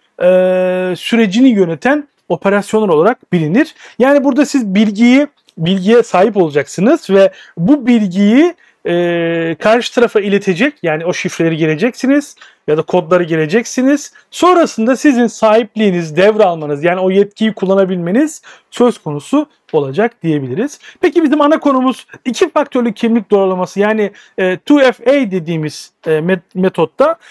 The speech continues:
çoklu kimlik doğrulamasının bir çeşidi ya da alt grubu olarak bilinir. Aslında çok faktörlü kimlik doğrulamayla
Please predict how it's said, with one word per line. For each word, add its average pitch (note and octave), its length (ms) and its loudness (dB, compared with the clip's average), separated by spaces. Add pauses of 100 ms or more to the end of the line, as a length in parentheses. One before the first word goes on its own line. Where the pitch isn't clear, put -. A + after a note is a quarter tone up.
(140)
çoklu E4+ 360 -2
kimlik D#4+ 400 -2
doğrulamasının A3 680 0
bir A#3+ 180 2
çeşidi G3+ 380 -4
ya C4 240 2
da D4 200 0 (280)
alt D4 240 0
grubu E3 300 -4
olarak G#3 340 0
bilinir. A3+ 480 -2
Aslında F#3 300 -6
çok C#4+ 220 -4
faktörlü D3+ 400 -4
kimlik G#3 320 -4
doğrulamayla F3 640 0